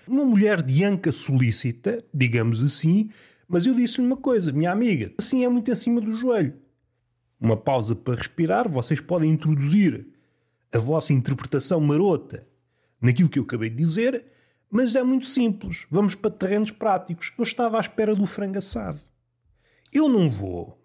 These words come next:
vamos lá ver uma coisa, eu não vou encetar o sexo quando o frango está prestes a chegar à minha mesa. Às tantas vou comer o frango assado frio.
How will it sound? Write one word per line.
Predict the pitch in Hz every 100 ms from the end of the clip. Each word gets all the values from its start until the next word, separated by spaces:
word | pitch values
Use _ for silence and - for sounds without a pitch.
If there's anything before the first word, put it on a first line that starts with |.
| _
vamos | 156 214 175
lá | 139
ver | 123
uma | 131 90
coisa, | - - - - _ _ _ - - -
eu | - 302
não | 247 190
vou | 165 208 180 110 -
encetar | 185 208 208 - 262 214 123 - _ _ _ _ _ _
o | 175
sexo | 139 - 107 95 - - - - - _ _ _ -
quando | 269 277 285 247
o | 254
frango | - 254 262 262
está | - 247
prestes | 240 - 240 220 - 220
a |
chegar | - 233 226
à | 233
minha | 240 269
mesa. | 294 277 226 202 196 - _ _ _ _ _ _ -
Às | 151 139
tantas | - 220 214 202
vou | 226
comer | 220 233 233
o |
frango | 170 - 233 226
assado | 208 - 214 -
frio. | - 180 233 262